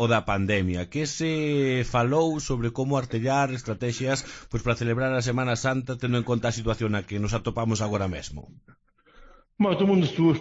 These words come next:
Speaker 2: máis ou menos, expuxo un pouco como se foron celebrando este ano en, en distintos sitios a Semana Santa. A verdad que un pouco foi na mesma línea en todos os sitios, tanto en Italia como en Portugal, como aquí en España.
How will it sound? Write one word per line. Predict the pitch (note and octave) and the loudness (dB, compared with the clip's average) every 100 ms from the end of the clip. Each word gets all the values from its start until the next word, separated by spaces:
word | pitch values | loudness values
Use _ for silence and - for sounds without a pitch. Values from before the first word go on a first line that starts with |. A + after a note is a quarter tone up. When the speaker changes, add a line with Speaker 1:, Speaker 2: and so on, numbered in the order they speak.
| - | 0
Speaker 2:
máis | C#3 | 2
ou | |
menos, | D#3 D3 | 4 2
expuxo | - E3+ B2+ D3+ | 2 2 4 4
un | D3 | 4
pouco | D3+ D3+ C3 D3+ D3 C#3 C#3+ - - - | 4 2 4 2 4 2 0 -6 -14 -8
como | - D#3+ | 2 4
se | D3 | 4
foron | D#3 | 2
celebrando | D3 D3 D#3+ D3+ C#3+ D3+ D3+ | 2 2 2 2 4 4 4
este | D3+ D#3+ | 2 0
ano | D3+ D3+ D3 C#3+ D3 | 2 2 2 2 2
en, | D3+ | 2
en | C#3+ E3 D3+ C#3 | 2 2 2 2
distintos | B2+ C3 | 0 0
sitios | D3+ D#3 C#3 | 0 2 2
a | C3 | 2
Semana | C3 C3+ | 0 0
Santa. | D#3 F#3 E3+ D3+ | 0 0 0 0
A | |
verdad | D3+ F3 | 0 2
que | D#3 E3 | 2 0
un | |
pouco | D3+ E3+ D3+ C#3+ | 0 2 2 2
foi | D#3 D3 B2+ - - - - | 2 4 2 -4 -20 -20 -2
na | F#3+ | 4
mesma | F3 D3+ | 6 6
línea | D#3+ D3 | 6 6
en | C#3+ | 4
todos | C#3 C3+ | 4 2
os | |
sitios, | E3 D3+ C#3+ | 2 2 2
tanto | B2+ C3+ | 2 2
en | C3 C3 | 4 4
Italia | C3 D#3 D3+ D3 | 4 2 2 2
como | D3 | 2
en | C#3+ | 2
Portugal, | C3+ B2+ C#3 D3+ | 2 2 2 2
como | C#3 C#3 | 2 2
aquí | C3 | 4
en | C#3 | 4
España. | C3+ D#3 D3+ D3+ | 2 0 0 0